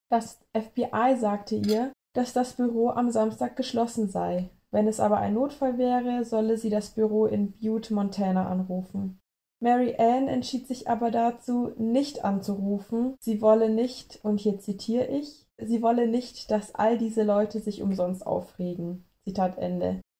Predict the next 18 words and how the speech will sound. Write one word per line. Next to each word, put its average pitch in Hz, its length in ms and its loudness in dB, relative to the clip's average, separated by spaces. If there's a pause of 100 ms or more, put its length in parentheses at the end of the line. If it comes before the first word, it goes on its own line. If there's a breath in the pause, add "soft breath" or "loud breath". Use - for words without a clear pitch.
(440)
Deswegen 240 520 -2
beschlossen 214 460 -2
die 196 100 -2
Brobergs, 202 540 -4
bis 269 220 -4
Sonntag 175 480 -6
zu 175 160 -8
warten. 175 540 -6 (1400)
Der 233 160 0
zweiundzwanzigste 254 880 0
Oktober 240 460 0
neunzehnhundertvierundsiebzig, 220 1700 0
Jan 208 280 6
ist 196 180 -6
jetzt 208 280 -4
fünf 240 260 -2
Tage 208 560 0
verschwunden. 214 920 -4